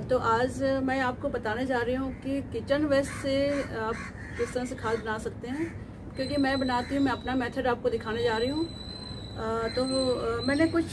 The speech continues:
किचन West में से, अ, ये सब्जी के छिलके लिए हुए हैं, अ, कुछ banana peels हैं, Banana peels हैं, वो मैंने इकट्ठा कर लिया था। अ, ये अंडे के भी छिलके हैं इसमें।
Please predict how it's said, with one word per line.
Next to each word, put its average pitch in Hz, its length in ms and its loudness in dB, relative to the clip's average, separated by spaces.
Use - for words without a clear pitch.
किचन 285 520 0
West 285 280 4
में 277 120 4
से, 285 260 4
अ, 262 160 4
ये 247 180 4
सब्जी 254 360 -2
के 269 120 -4
छिलके 254 340 0
लिए 254 220 4
हुए 262 80 4
हैं, 302 260 2
अ, 226 560 0
कुछ 277 160 -4
banana 240 400 6
peels 277 360 0
हैं, 302 220 2
Banana 220 280 0
peels 254 320 -2
हैं, 302 80 2
वो 277 180 6
मैंने 240 180 2
इकट्ठा 226 280 -2
कर 233 140 -2
लिया 233 220 0
था। 294 120 -2
अ, 214 420 0
ये 294 160 4
अंडे 220 360 2
के 254 120 0
भी 269 120 -2
छिलके 254 300 -4
हैं 277 120 0
इसमें। 311 240 2